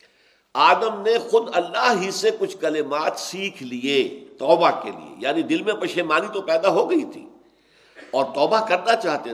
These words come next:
تھے، لیکن ابھی انہیں معلوم نہیں تھا کہ کن الفاظ میں اللہ کے جناب میں ہم توبہ کریں۔ وہ الفاظ،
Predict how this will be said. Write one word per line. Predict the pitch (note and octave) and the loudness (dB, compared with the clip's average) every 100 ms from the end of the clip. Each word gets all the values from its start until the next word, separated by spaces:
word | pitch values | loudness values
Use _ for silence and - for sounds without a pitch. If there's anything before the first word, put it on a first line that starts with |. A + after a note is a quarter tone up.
| - | -6
تھے، | D3+ | -4
لیکن | C#3 D3+ F3 - | -4 -4 -4 -4
ابھی | F3+ A3+ | -6 -4
انہیں | G#3 F#3 | -4 -4
معلوم | C3+ C#3+ G3 E3 | -2 -2 -4 -2
نہیں | D#3+ E3+ D#3 | -2 -2 -2
تھا | C#3+ | -4
کہ | - E3+ | -4 -6
کن | G3 G#3+ | -8 -8
الفاظ | C#3 C#3 C3 E3 A#3+ F#3+ | -8 -8 -2 2 2 0
میں | G3 | -6
اللہ | D3 E3 D#3+ | -2 -2 -2
کے | D3+ | -6
جناب | B2+ B2 B2+ C3 | -8 -6 -4 -4
میں | C3 | -6
ہم | A2 | -8
توبہ | G2+ F#2 E2+ | -10 -10 -12
کریں۔ | - - _ _ _ _ _ _ _ _ _ _ _ _ | -16 -20 _ _ _ _ _ _ _ _ _ _ _ _
وہ | F#3 A#3+ | -4 0
الفاظ، | F3 - A#2 A2 | 0 -2 -4 -4